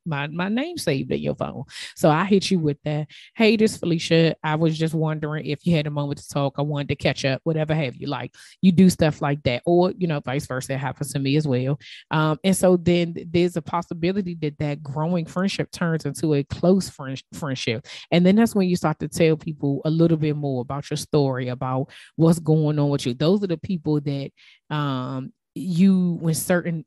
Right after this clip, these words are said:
exciting things happen, it's like the first people you think of, and you're like, "Oh, I gotta tell her. Oh, I gotta let her know." And then you have intimate friends, right? And so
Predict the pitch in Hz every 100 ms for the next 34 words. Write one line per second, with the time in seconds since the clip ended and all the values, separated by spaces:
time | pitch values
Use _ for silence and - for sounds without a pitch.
0 | - 147 - 160 185 175 151 139 139 131
1 | 131 131 143 - 139 175 156 - 196 165
2 | 156 151 160 143 139 131 - 170 - 262
3 | - 208 143 139 - 180 156 127 - 220
4 | 185 214 139 143 156 - 151 165 147 120
5 | - - - - - 175 160 175 196 208
6 | 208 208 - 170 175 160 - 160 151 151
7 | 131 127 - 135 135 - 139 143 151 -
8 | _ _ _ _ _ _ _ - 170 160
9 | - 156 135 139